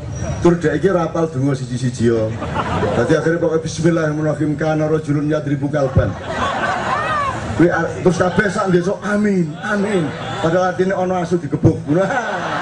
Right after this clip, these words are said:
Amin, amin. Saya minta Abah Bakrin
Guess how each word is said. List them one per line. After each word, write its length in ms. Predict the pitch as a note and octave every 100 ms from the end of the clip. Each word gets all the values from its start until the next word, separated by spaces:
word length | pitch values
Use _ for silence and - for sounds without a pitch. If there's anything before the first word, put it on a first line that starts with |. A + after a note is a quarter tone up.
| -
Amin, 320 | - D#3 D3+ C#3+
amin. 300 | C3+ B2+ A#2+ - - - - - - - - E5 - - E5 - F#5 C6 - - - - - -
Saya 160 | - D#3
minta 400 | E3+ F3 F3+ F#3
Abah 300 | E3 D#3 E3
Bakrin 680 | E3 D3+ E3 E3+ F3+ F3